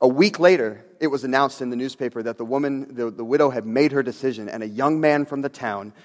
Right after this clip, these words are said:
had won the job of being her chauffeur. And everybody was blown away. They said, "What, what was your answer?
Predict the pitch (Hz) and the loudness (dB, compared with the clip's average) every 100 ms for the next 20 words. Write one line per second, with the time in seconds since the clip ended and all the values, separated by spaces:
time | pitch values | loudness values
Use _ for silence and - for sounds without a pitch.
0 | _ - 135 98 101 165 190 170 143 139 | _ -6 -4 -4 -4 -2 0 0 -2 -4
1 | 110 - - - _ - 110 127 117 110 | -8 -12 -18 -20 _ -14 -6 -4 -4 -8
2 | 104 117 110 139 120 - _ _ _ _ | -10 -10 -10 -16 -20 -20 _ _ _ _
3 | _ _ _ _ _ 196 226 202 180 139 | _ _ _ _ _ -6 -2 2 2 0
4 | - 185 190 190 202 135 160 131 151 240 | 0 2 2 2 2 0 -2 -4 -8 -12
5 | - - 370 311 - - 208 392 - - | -14 -8 -6 -6 -8 -14 -14 -14 -16 -20
6 | - | -20